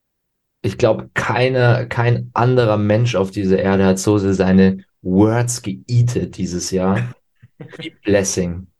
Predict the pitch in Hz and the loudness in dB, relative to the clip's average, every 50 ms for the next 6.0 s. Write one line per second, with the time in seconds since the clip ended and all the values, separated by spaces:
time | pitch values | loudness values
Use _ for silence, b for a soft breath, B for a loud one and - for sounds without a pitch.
0 | _ _ _ _ B B B B B B B B B B B 110 117 - - 156 | _ _ _ _ B B B B B B B B B B B -10 -6 -6 -6 -4
1 | 175 180 170 160 170 160 160 - 170 165 156 151 147 135 107 131 151 151 160 143 | -4 -6 -4 -6 -4 -6 -6 -6 -6 -6 -6 -6 -6 -6 -8 -10 -6 -4 -2 -2
2 | 135 135 139 139 135 - _ - 120 120 127 139 131 113 139 147 139 135 - - | -2 -4 -8 -12 -16 -16 _ -12 -12 -10 -10 -12 -12 -10 -10 -8 -8 -8 -10 -12
3 | _ _ - - - 123 123 - - 139 123 - 110 104 - - - - 107 107 | _ _ -16 -10 -8 -8 -8 -6 -8 -8 -6 -6 -10 -10 -10 -14 -14 -10 -10 -10
4 | 107 - 110 101 92 - - - 101 117 123 117 135 135 110 - - _ _ _ | -10 -8 -10 -10 -10 -10 -12 -10 -10 -8 -8 -8 -10 -12 -12 -14 -18 _ _ _
5 | _ _ _ _ _ _ _ _ _ _ _ _ _ _ _ _ 117 - - | _ _ _ _ _ _ _ _ _ _ _ _ _ _ _ _ -12 -12 -10